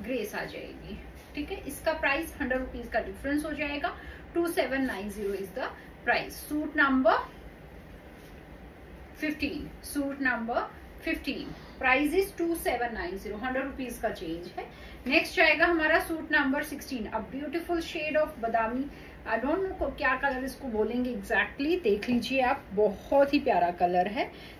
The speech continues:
इस तरीके से इसका लुक आएगा। इसमें किसी किसी में मल्टीपल है तो उसमें ब्रांचेस का कलर ऊपर नीचे थोड़ा बहुत इधर उधर हो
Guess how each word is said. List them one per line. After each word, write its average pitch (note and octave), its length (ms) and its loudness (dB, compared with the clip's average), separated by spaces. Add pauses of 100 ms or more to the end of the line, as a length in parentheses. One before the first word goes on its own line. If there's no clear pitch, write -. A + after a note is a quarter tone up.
इस A#3 160 2
तरीके B3+ 320 0
से C4 120 -2
इसका - 280 0
लुक G#3+ 240 2
आएगा। C4 220 6
इसमें D4+ 340 2
किसी D#4+ 220 0
किसी E4 200 2
में D#4+ 100 8
मल्टीपल C4+ 520 4
है E4 120 2 (360)
तो C4 80 4
उसमें C#4 300 4
ब्रांचेस B3 440 6
का E4 120 4
कलर D4 360 4
ऊपर C4+ 300 2
नीचे C4+ 340 2 (220)
थोड़ा C#4 160 2
बहुत C4 260 -2
इधर B3 200 0
उधर C#4 240 0
हो A3+ 180 6